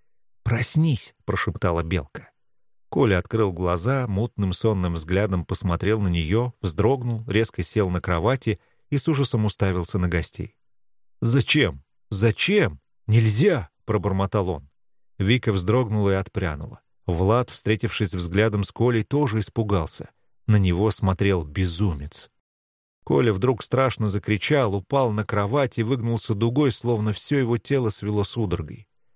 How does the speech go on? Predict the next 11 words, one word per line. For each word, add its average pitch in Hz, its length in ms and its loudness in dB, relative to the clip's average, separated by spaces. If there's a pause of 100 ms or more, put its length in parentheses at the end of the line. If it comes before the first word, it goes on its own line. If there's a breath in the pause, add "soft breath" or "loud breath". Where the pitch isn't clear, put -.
(420)
«Неужели 98 520 2
со 117 240 0
мной 131 220 2
было 110 340 0
то - 140 0
же 113 140 2
самое?» — 113 600 -2 (240)
с - 120 -16
ужасом 87 400 0
подумал 92 360 2
Влад. 92 360 -4